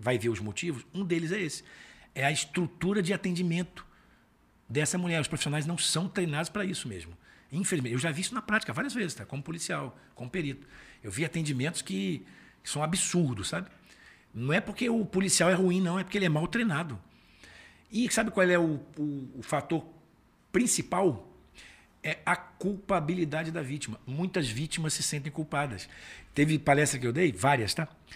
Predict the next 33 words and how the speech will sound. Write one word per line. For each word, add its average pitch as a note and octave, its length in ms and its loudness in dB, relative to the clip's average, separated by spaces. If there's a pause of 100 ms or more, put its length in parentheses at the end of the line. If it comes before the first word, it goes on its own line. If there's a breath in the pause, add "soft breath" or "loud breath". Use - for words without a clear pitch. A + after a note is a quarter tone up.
(280 loud breath)
Que C3 120 -2
as B2 160 2
vítimas B2+ 300 0
entraram C3 220 -2
em - 20 -10
contato B2+ 260 -6
comigo A2+ 280 -4
pelo G#2 520 -6
Instagram, G#2 500 -6
pelo G#2 220 -8
WhatsApp, G#2 500 -6 (760 loud breath)
falando B2+ 280 -4
assim, A2+ 520 -4 (120)
al-, A2+ 220 -10
algumas D#3 220 -2
mandaram F3 280 -2
áudio, C#3+ 300 -4
inclusive. F#2 380 -12 (720 loud breath)
Vítima C#3+ 320 -10
que - 80 -8
chorava, F3+ 540 -2
cara, - 180 -20 (180)
falando A2+ 380 -8
assim, G2+ 340 -6 (460 loud breath)
"Eu, D3 180 2 (280)
eu D3 180 0
me F3 240 2
vi F3 540 0 (180)
naquilo E3+ 440 -2
que - 60 -10
o - 40 -4
senhor E3 160 -4
falou. D3+ 420 -4